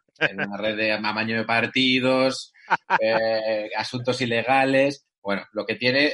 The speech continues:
Speaker 1: tener pasta, uno, y dos, moverte con Jägermeister todos los días de tu vida, ¿no? <laughs> Imagino que eso también te, te altera. Pero, pero bueno, a Jägermeister, a Jägermeister le debemos eso. De hecho, luego muchos equipos lo, lo imitaron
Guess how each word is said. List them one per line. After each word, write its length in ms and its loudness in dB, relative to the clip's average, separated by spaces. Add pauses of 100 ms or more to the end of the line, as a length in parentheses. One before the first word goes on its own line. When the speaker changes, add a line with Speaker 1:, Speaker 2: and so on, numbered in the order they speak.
(120)
Speaker 1:
tener 260 -2
pasta, 360 0
uno, 520 2
y 80 -4
dos, 240 2
moverte 380 0
con 160 -2
Jägermeister 680 0
todos 160 0
los 100 0
días 120 -2
de 120 -2
tu 120 -4
vida, 240 0
¿no? 80 -6 (100)
<laughs> 640 0
Imagino 400 -4
que 100 -6
eso 100 -4
también 320 -4
te, 280 -4 (800)
te 80 4
altera. 480 2 (340)
Pero, 420 2
pero 120 2
bueno, 160 4
a 40 4
Jägermeister, 640 0
a 80 0
Jägermeister 420 0
le 80 2
debemos 320 2
eso. 180 -2
De 140 0
hecho, 240 -2
luego 180 2
muchos 200 -4
equipos 260 -4
lo, 240 0
lo 80 -4
imitaron 680 -2